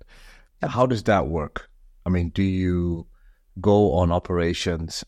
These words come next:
Speaker 2: as a diver? Do you do maritime reconnaissance and these type of things?
Speaker 1: So everything you would p-, potentially do on the ground, i e go and find intelligence, go find bad people, et cetera, et cetera, that's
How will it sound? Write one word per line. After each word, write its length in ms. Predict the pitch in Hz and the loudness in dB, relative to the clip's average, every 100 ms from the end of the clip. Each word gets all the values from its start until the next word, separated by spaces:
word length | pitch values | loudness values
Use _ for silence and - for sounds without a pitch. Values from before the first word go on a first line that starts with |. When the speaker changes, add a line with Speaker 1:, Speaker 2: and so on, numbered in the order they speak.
| - | -2
Speaker 2:
as 220 | 92 90 | -2 -2
a 60 | |
diver? 440 | 85 80 82 80 78 | -4 -4 -4 -6 -8
Do 180 | 78 85 | -4 -2
you 160 | 82 | -2
do 140 | 78 78 | -2 0
maritime 680 | 82 82 - 82 78 78 80 | 2 2 2 0 0 -2 -4
reconnaissance 720 | 78 - 80 76 76 76 76 | -4 -2 -2 -2 -4 -6 -4
and 140 | 76 73 | -4 -6
these 140 | 71 | -4
type 220 | 71 71 | -4 -6
of 120 | 69 | -8
things? 400 | - 76 71 - - _ _ | -4 -4 -4 -10 -18 _ _
Speaker 1:
So 360 | - - 185 180 | -10 4 6 6
everything 500 | 208 202 214 208 160 | 4 2 4 4 4
you 180 | 156 156 | 2 2
would 200 | 156 - | 0 -4
p-, 100 | - _ _ - | -20 _ _ -20
potentially 420 | - 170 143 143 | -2 0 0 -2
do 160 | 143 139 | 2 0
on 80 | |
the 80 | 120 | 0
ground, 580 | 131 135 113 73 98 - _ - | -2 -2 -2 -4 -12 -12 _ -2
i 160 | 123 | 0
e 460 | 120 120 117 113 117 _ _ _ _ _ - | 0 -2 -4 -6 -14 _ _ _ _ _ 4
go 200 | 151 135 | 6 6
and 160 | 131 | 0
find 500 | - 135 120 120 131 - _ - | -4 -2 -2 -4 -10 -16 _ -8
intelligence, 600 | 120 - 113 110 117 117 | -8 -4 -2 -2 -6 -2
go 160 | 131 | 0
find 320 | 123 127 110 104 | 0 -4 -4 -4
bad 200 | 113 - | -4 -4
people, 240 | 113 107 | -4 -2
et 120 | 110 | -2
cetera, 220 | 107 - | -4 -6
et 60 | 98 | -4
cetera, 360 | 113 - 92 92 _ _ _ _ _ | -4 -4 -8 -8 _ _ _ _ _
that's 420 | - 139 - - | 0 0 -2 -10